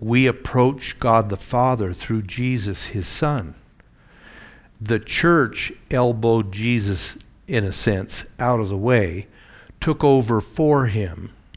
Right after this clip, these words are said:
though he never asked him to, and begin dispensing salvation,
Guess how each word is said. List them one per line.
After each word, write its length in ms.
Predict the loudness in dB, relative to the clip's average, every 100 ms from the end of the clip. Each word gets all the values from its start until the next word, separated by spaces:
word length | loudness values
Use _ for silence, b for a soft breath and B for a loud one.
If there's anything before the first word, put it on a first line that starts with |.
| -20 _ _ _ _ -6
though 200 | -4 -2
he 180 | 0 0
never 280 | 0 -2
asked 360 | 0 0 -2 -6
him 80 | -10
to, 280 | -10 -12 -14 B B B B B B B _ _ _ 0
and 400 | 4 4 2 0
begin 600 | -2 2 4 4 2 -2
dispensing 960 | -4 -4 -6 -2 2 2 2 0 0 0
salvation, 1040 | 2 4 2 2 0 0 -4 -6 -8